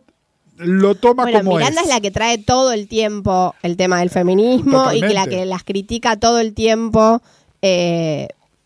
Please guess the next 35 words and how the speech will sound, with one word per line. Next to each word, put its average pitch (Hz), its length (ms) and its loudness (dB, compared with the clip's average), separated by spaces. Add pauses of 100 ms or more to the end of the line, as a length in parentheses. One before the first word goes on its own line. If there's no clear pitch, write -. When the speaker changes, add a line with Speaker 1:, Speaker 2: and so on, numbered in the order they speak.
(140)
Speaker 2:
digamos, 185 400 2
por 190 220 -2
ser 202 180 -2
poco 226 240 -4
feministas. 240 800 -2
Speaker 1:
Sí, 320 280 -2
y 202 80 2
es 262 80 2
la 311 140 2
que, 208 180 -6
a - 100 -2
ver, 175 160 0
si 160 140 -6
bien 208 340 -2
las 147 220 -6
cuatro 208 380 -2
tienen 170 360 -2
carreras 156 600 0
muy 175 220 0
entre 151 180 -6
comillas, 160 540 -2
¿no? 165 180 -2
Porque 135 420 -8 (280)
Charlotte 156 400 -2
dirige 143 260 -6
una 143 140 -4
galería 135 340 -2
de 156 120 2
arte, 185 280 0
claramente 147 540 -4
no 139 100 -2
vive 147 300 2
de 196 120 4
eso, 165 300 -4 (560)
eh, 151 400 -2